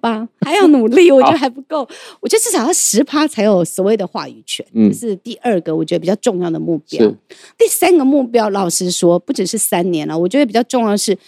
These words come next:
Speaker 1: 因为支付，我，我想看现在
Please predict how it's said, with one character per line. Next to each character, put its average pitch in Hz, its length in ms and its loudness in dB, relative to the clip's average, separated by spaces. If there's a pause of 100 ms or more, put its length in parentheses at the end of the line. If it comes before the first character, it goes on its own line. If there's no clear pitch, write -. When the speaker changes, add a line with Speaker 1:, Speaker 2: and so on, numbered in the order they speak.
(160)
Speaker 1:
因 349 100 6
为 370 60 6
支 294 300 0
付， 220 400 0
我， 202 140 -2
我 208 100 2
想 170 420 -2
看 311 180 -2 (140)
现 214 160 -4
在 196 100 -2